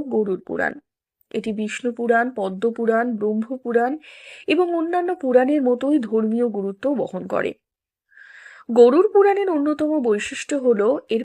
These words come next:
প্রেতখণ্ড অংশটি, যেখানে মৃত্যুর পরে আত্মার যাত্রা, কর্মফল, নরক ও স্বর্গের বিবরণ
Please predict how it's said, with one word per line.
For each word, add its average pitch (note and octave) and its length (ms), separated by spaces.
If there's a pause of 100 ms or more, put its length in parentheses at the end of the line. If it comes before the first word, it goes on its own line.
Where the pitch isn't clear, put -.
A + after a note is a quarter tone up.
প্রেতখণ্ড A#3+ 720
অংশটি, F#3+ 560 (520)
যেখানে G#3 420
মৃত্যুর G3+ 420
পরে G#3+ 300 (460)
আত্মার B3+ 500
যাত্রা, G#3+ 520
কর্মফল, A3+ 760 (520)
নরক A3+ 540
ও E4 60
স্বর্গের A#3 520
বিবরণ G3+ 480